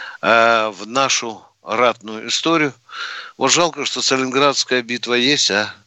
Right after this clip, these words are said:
Сталинграда нет. Ну, не Волгоградская ее же называть. Ну, вы подумайте. <laughs> Да. Ну и второго февраля тысяча семьсот первого года Петр Первый подписал указ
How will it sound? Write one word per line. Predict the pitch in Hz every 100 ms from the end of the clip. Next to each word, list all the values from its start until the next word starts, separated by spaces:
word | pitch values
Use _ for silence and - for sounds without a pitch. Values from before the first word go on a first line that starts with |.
| _
Сталинграда | - - 117 110 104 120 120 123
нет. | 110 113 - 85
Ну, | 101 135 135
не | 120
Волгоградская | 127 123 127 120 139 143 - 98
ее | 98 101
же | 95
называть. | 101 101 98 85
Ну, | -
вы | 165
подумайте. | 156 160 135 185 - -
<laughs> | 165 - - 117 - - -
Да. | - 101 113 - - - - -
Ну | 147 208
и |
второго | - 208 202 202
февраля | 165 185 175 175
тысяча | 170 170 165 147 143 139
семьсот | - - - 160 147 - 156 147 - -
первого | 147 123 117 127
года | 170 175
Петр | 156 139 - 110
Первый | 143 139 131 127 - _ _
подписал | 131 131 _ 131 120 - 139 127 117 -
указ | 113 110 95 - 170 -